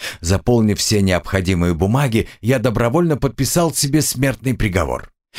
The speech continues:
И я не жалел об этом ни единой секунды. Какое меня ждет будущее? Особенно тогда, когда она узнает, кто именно сделал из нее калеку. А я исправиться хочу,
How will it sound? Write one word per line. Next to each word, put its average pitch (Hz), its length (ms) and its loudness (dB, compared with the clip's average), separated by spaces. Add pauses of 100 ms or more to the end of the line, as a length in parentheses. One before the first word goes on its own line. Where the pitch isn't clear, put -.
(120)
И 90 80 -2
я 82 300 0
не 98 160 2
жалел 104 440 0
об 73 200 -4
этом 73 340 -6 (100)
ни 123 160 2
единой 143 560 2
секунды. - 640 -4 (500)
Какое 175 400 2
меня 160 280 0
ждет 135 280 -2
будущее? 139 720 -2 (440)
Особенно 95 580 0
тогда, 90 420 -2
когда 90 400 -4
она 110 340 2
узнает, 120 580 0 (200)
кто - 280 0
именно 156 560 2
сделал 131 560 0
из 90 280 -2
нее 82 280 0
калеку. 120 540 -2 (500)
А 71 120 -2
я 90 220 2
исправиться 127 640 -2
хочу, 78 400 -4